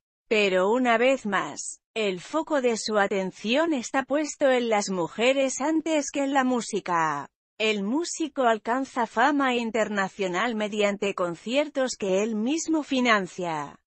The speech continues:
obteniendo una gran cantidad de premios. En mil novecientos cuarenta y nueve compuso un papel de apoyo en Juan Globo,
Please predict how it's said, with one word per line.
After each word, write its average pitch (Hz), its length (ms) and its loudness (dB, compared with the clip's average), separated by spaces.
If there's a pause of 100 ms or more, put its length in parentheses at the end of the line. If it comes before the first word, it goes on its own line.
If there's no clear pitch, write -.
(180)
obteniendo 233 920 2
una 277 320 0
gran 294 300 0
cantidad 262 680 -2
de 269 200 -4
premios. 190 840 -2 (280)
En 208 280 0
mil 262 280 4
novecientos 247 760 0
cuarenta 208 460 0
y 170 80 -2
nueve 254 420 0
compuso 285 560 -2
un 277 160 0
papel 254 480 0
de 214 180 0
apoyo 262 640 0
en 233 200 0
Juan 208 340 -2
Globo, 170 640 -4